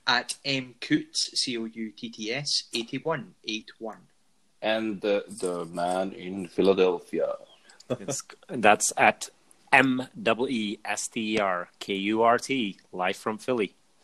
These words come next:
Speaker 2: Yeah, cool. And you can find me at Anderson double S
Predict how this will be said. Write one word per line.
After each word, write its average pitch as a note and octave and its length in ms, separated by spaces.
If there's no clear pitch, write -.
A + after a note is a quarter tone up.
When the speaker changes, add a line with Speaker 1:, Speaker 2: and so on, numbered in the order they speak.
Speaker 2:
Yeah, - 180
cool. A#2+ 320
And B2+ 160
you A#2+ 80
can A#2+ 160
find A#2+ 260
me A2+ 360
at - 440
Anderson A#2 640
double F#2+ 300
S C#3+ 400